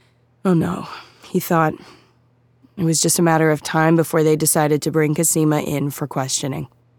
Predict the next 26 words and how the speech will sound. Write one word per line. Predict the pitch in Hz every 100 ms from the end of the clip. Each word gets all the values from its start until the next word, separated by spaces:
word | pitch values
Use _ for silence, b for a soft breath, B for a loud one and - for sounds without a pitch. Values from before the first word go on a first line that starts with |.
| _ _ _
She | - -
was | 196 190
his | 185 156
family. | - 143 143 147 139 _ _ _ _ _ _ _
All | - 180 180 170 165
the | 156 160
Sestras | - 143 - - 139 143
were. | - 151 - - _ _ _
He | - 208
was | 185
even | 165 156 151
raising | 147 151 151 156 147 -
a | 143
clone. | - 147 139 139 - _ _ _ _ _ _ _ _ _ -
While | 214 233
they | 233
always | 233 269 269
had | 240 190
the | 185
threat | - 175 165
of | 165
discovery | - 156 - 160 165 160
hanging | 156 151 151 151
over | 147
their | 156 147
heads, | 139 143 95 - -